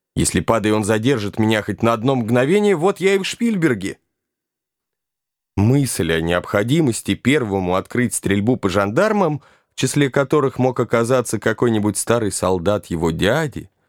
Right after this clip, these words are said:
графа Пьетронера, так ужаснула Фабрицио, что он спрятался в дупле огромного каштана. Он возобновлял затравки своих пистолетов, когда услышал,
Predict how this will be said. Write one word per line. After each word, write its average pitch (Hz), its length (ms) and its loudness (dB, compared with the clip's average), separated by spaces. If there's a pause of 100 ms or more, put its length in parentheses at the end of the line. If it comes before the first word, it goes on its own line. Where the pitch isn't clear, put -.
(340)
графа 82 400 -2
Пьетронера, 85 920 -2 (600)
так 117 240 0
ужаснула 143 680 2
Фабрицио, 135 720 0
что - 240 0
он 120 100 2
спрятался 156 680 0
в 104 80 -2
дупле 110 340 0
огромного 131 500 0
каштана. 107 800 -4 (960)
Он 120 300 2
возобновлял 98 720 0
затравки 101 540 -2
своих 95 380 -2
пистолетов, 147 1040 0
когда 90 420 0
услышал, 95 960 -2